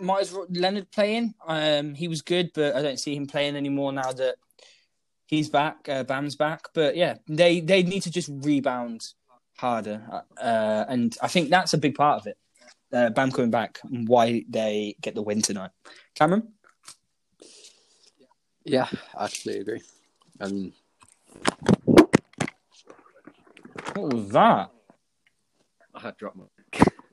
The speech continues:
Speaker 2: Um,
Speaker 1: Sorry about that, earphone users.
Speaker 2: What was I saying?
Speaker 1: About Bam?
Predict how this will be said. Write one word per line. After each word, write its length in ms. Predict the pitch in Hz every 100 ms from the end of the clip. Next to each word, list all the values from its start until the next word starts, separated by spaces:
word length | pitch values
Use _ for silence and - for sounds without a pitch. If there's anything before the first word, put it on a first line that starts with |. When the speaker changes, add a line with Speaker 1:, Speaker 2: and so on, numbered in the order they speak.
| _ - _ - _ _ - - - _
Speaker 2:
Um, 500 | 113 123 123 120 120 117
Speaker 1:
Sorry 180 | 143
about 180 | 131 135
that, 180 | 135 131
earphone 340 | 147 - 151
users. 400 | 151 156 196 220 - _ _ _ _ _ _
Speaker 2:
What 120 | -
was 120 | 131 123
I 60 |
saying? 260 | 120 131 127 - - _ _ - _ _ _ - _ _ _ _ _ _ _ -
Speaker 1:
About 320 | 147 139 - _ _
Bam? 500 | 131 127 151 190 -